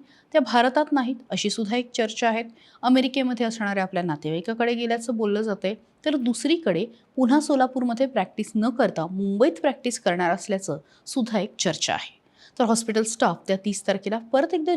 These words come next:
जॉईन होणार आहेत, कामाला सुरुवात करणार आहेत असं सांगतोय. त्यामुळे आता खरं काय, खोटं काय माहिती नाही, पण त्या सध्या सोलापूर सोडून बाहेर गेल्यात हे नक्की आहे.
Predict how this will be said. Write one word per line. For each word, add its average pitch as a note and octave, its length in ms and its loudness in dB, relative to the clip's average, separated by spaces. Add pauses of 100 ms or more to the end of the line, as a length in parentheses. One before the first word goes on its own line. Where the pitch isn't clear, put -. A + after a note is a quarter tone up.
जॉईन A#3 240 2
होणार A3+ 240 2
आहेत, A3 160 -4 (100)
कामाला F#3+ 300 -4
सुरुवात C#4 360 0 (100)
करणार F3+ 260 0
आहेत E3+ 140 -6 (100)
असं F#3+ 160 -6
सांगतोय. - 420 -6 (400)
त्यामुळे A#3+ 220 2
आता B3 200 0
खरं B3 220 2
काय, C4+ 240 0 (120)
खोटं G3+ 220 0
काय G3+ 180 0
माहिती G#3+ 320 -2
नाही, G#3 160 -4
पण G#3+ 300 -4
त्या G3+ 140 6
सध्या A3 340 -4 (120)
सोलापूर G#3+ 420 2
सोडून E4 320 0
बाहेर F#3 280 2
गेल्यात E3 220 -4 (160)
हे C4 60 4
नक्की E3 300 0
आहे. - 360 -12